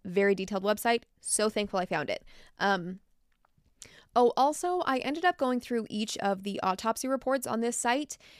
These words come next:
and one thing that I noticed was that every time I've heard this story, it seems like there was a collective understanding, and let me know if you have heard this story before.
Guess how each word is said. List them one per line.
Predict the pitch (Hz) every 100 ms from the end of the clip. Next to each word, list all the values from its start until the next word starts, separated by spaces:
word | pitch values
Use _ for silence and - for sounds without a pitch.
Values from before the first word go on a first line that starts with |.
| _
and | - 247
one | 254 359 453
thing | 453
that | 381
I | 294
noticed | 254 233 226 226 -
was | 208 214 202
that | 208 196 190 -
every | 277 381
time | 381 320 294
I've | 247
heard | 226 208
this | 214
story, | - 196 214
it | 214 -
seems | 247 269
like | 285 269
there | 233
was | 214
a | 202
collective | - 240 269 277 285
understanding, | 269 247 - 196 202 233 320 - - -
and | 247
let | 330
me | 403
know | 269 170
if | 208
you | 277
have | 381
heard | - 311
this | 320
story | 277 254
before. | 262 233 151 202